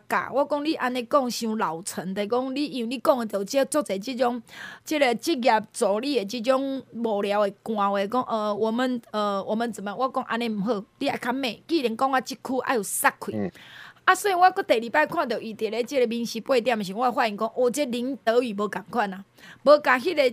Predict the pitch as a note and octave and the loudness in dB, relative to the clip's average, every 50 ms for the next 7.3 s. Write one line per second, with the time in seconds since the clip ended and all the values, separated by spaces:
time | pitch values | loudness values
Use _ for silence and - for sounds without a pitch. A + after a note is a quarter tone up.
0 | - - - E4 D#4+ C#4 A#3+ A3 A#3 A#3+ A#3 A3+ A3 A3 A3 A3 A3+ A3 G#3+ - | -2 -4 -4 -2 0 0 0 2 2 2 2 4 2 4 4 4 2 0 -2 -4
1 | - E4+ D#4 B3 A3 _ _ _ - D#4 D4 B3+ A#3+ A#3 - - - E4+ D#4+ B3 | -2 -2 -2 -2 -4 _ _ _ -10 -4 0 0 0 0 -2 -4 -2 -2 -2 -2
2 | G#3 F#3 - - G3 F#3 - D#4+ D#4 C#4 C4 C#4 A#3+ - B3+ B3+ B3+ A#3+ G3+ - | -2 -6 -10 -10 -10 -6 0 0 0 0 -2 -4 0 0 0 0 0 -2 -6 -6
3 | - D4 B3 - - F#3 F#3 F#3+ - - _ - G#3+ A3+ G#3+ G3+ G3 G3 - - | -8 -8 -8 -10 -10 -10 -12 -12 -12 -16 _ -4 -4 -2 -2 -2 -4 -4 -4 -6
4 | F#3+ E3 F#3+ F#3 - G#3+ G#3 A3 A3 G3+ - - _ _ - - - - - - | -8 -8 -8 -12 -6 -2 -2 0 0 -2 -4 -6 _ _ -20 -20 -20 -20 -18 -12
5 | - G#3+ G3 F3+ F#4+ F4+ D#4 C#4 C#4+ F4+ F#4+ F#4 - - F4+ F4+ C4+ A#3+ G#3+ B3 | -8 -6 -2 2 4 4 4 4 4 4 4 2 2 2 0 2 2 2 2 2
6 | D4 D#4+ D#4 D#4 - - D4+ C4 G#3 C4+ B3 A3 A3+ A3 A3 C4 C#4 C4 - G#3 | 0 0 0 -4 -4 -6 -6 -6 -4 -4 -4 -2 -4 -4 -4 -4 -4 -4 -4 -6
7 | F#3 F#3 - F3 F3 F#3+ | -8 -6 -6 -6 -6 -8